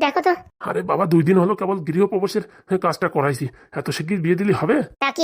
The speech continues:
Speaker 1: আপনি কি এখানে কি সারা জীবন থেকে যাবেন নাকি?
Speaker 2: না মানে, সেরকম কথা বলছি না আমি, বলছি কেবল গৃহপ্রবেশ হইছে, আর কয়দিন যাক।
Speaker 1: আরে, ওসব কথা বাদ দিয়ে আপনি পঞ্জিকা দেখেন।
Speaker 2: এখানে বসে একটু ভালো মন্দ খাচ্ছি, এদের চোখে মনে দেখা যাচ্ছে না। ভাবিছি কি মাসখানেক পরে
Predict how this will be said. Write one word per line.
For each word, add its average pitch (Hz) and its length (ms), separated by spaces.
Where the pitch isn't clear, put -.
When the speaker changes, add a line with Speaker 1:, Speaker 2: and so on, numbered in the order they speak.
Speaker 1:
আপনি 285 160
কি - 100
এখানে 339 180
কি 320 60
সারা 302 220
জীবন 330 180
থেকে 269 200
যাবেন 370 200
নাকি? 277 160
Speaker 2:
না 151 180
মানে, 240 160
সেরকম 170 420
কথা 262 200
বলছি 247 200
না 240 100
আমি, 190 160
বলছি 185 240
কেবল 196 320
গৃহপ্রবেশ 185 500
হইছে, 190 200
আর 170 140
কয়দিন 196 220
যাক। 185 340
Speaker 1:
আরে, 302 200
ওসব 330 200
কথা 330 140
বাদ 311 200
দিয়ে 330 140
আপনি 320 100
পঞ্জিকা 285 340
দেখেন। 269 200
Speaker 2:
এখানে 196 220
বসে 175 220
একটু 185 100
ভালো 143 220
মন্দ 160 140
খাচ্ছি, 190 220
এদের 185 220
চোখে 180 200
মনে 196 160
দেখা 156 180
যাচ্ছে 139 320
না। 120 60
ভাবিছি 151 420
কি 190 120
মাসখানেক 175 380
পরে 175 160